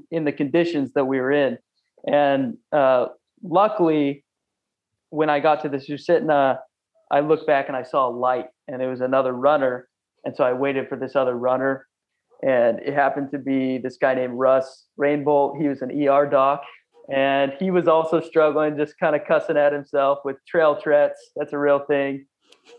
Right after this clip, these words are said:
Uh, <laughs> he was telling me, he's like, "I'm struggling, like, oh, I'm not gonna make it." And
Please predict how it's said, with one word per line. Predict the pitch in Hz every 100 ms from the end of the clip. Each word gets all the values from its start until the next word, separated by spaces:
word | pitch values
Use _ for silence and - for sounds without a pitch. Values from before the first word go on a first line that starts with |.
| -
Uh, | 143 139 135 - -
<laughs> | 185 180 - 240 285 - - - _ _ _
he | 143 180
was | 170 151 - _ _ _ -
telling | 160 147
me, | 143
he's | 135
like, | 135 123
"I'm | 147 147
struggling, | - 143 139 135 131 131
like, | 127 127 123 _ _
oh, | 120 127 120 120
I'm | 131
not | 135 135
gonna | 135
make | 143 135 135
it." | 135 131 131
And | 131 123